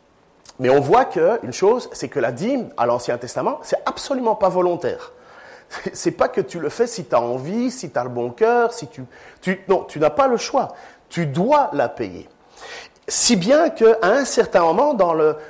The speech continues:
dans l'Ancien Testament, et là on est, on est quatre cents ans avant la venue de Jésus,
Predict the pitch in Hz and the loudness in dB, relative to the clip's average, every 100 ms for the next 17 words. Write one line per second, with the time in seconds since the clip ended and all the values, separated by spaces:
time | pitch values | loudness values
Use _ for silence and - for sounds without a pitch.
0 | - 135 233 294 - 208 180 - 220 285 | 2 4 6 4 0 -2 0 2 4 4
1 | 214 233 196 170 170 156 - - 147 151 | 6 6 4 4 0 -4 -14 -6 -2 0
2 | 160 - - 254 - 214 202 208 196 175 | -2 -6 -4 -2 0 0 2 2 2 2
3 | 160 147 135 139 156 165 294 | 0 0 -4 -2 -2 -2 -4